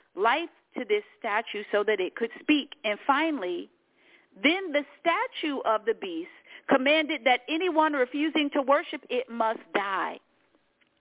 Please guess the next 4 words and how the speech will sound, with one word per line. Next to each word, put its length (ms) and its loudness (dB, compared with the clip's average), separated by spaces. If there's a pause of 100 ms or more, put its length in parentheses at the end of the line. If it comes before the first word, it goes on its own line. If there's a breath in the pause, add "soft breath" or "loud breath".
(240)
The 160 2
statue 460 -2
itself 560 0 (760)
talks. 560 0